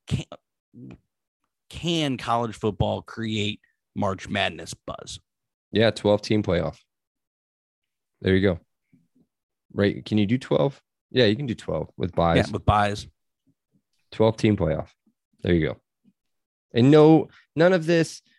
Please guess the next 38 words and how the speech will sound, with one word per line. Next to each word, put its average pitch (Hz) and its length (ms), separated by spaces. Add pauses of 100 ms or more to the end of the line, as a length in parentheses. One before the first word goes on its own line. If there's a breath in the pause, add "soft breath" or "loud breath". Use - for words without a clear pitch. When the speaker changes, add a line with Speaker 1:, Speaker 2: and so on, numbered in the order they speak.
(120)
Speaker 2:
"Well, 135 260
we 135 140
have 151 120
to 147 60
have 135 100
a 131 60
certain 156 280
amount 135 240
of 131 80
player 127 380
or 107 60
team 127 380
from 98 420
this 127 200
conference 110 680
and 90 100
these 107 180
conferences 95 560
or 95 80
whatever." 90 240 (300 soft breath)
Just - 220
pick 208 180
the 160 80
top 123 280
twelve 104 240
teams 85 460 (1040)
and 107 280 (360)
go 113 160
at 90 160
it. - 100 (440)
I 120 140
U 143 160
makes 127 280
it 131 80
in 135 40
twenty 120 300
twenty. 92 420 (1160)
Maybe. 85 520